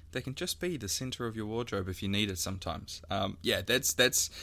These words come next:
that's pretty cool. And I gotta say, people, I, you may eventually see that photo if he, if he decides to pop it on the gram. I haven't actually popped mine on the gram yet.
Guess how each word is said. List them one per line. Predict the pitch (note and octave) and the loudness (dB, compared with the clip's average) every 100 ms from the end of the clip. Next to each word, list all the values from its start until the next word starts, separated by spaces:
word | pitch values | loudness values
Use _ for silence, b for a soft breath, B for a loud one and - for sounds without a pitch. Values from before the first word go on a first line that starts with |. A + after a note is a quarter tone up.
| B - | B 6
that's | B2 | 6
pretty | - C#3 | 6 4
cool. | - G2+ F#2+ | 4 2 4
And | G#2 | 4
I | A2+ | 6
gotta | C3+ | 6
say, | B2 A2 G2 | 6 6 4
people, | G2+ G2 C#3 C#3 | 2 0 0 6
I, | G#2+ G2 - | 6 6 2
you | G#2 G#2+ | 2 4
may | A2 A2 | 6 6
eventually | G#2 F#2+ G2 - G#2 G2+ | 4 2 0 0 2 2
see | - | 0
that | G#2 G2+ | 0 0
photo | - G#2+ E3 E3 | 2 0 2 -2
if | A#2 | -4
he, | B2 - B B | -6 -6 B B
if | C#3 B2+ | -2 0
he | G2 | 2
decides | G2+ - G#2+ F#2+ | 4 4 4 -2
to | - | -4
pop | - F2+ G#2 | -4 -4 -2
it | |
on | F#2+ | 0
the | F2+ | 0
gram. | F#2 G#2+ C3+ | 2 0 6
I | G#2+ | 8
haven't | A#2+ F#2+ | 8 6
actually | - F#2 | -2 -4
popped | - - | -4 0
mine | F#2 F#2+ | 2 2
on | F#2 | 0
the | F2+ | -4
gram | - F#2+ F#2 | -4 -4 -4
yet. | F#2 - | -4 -4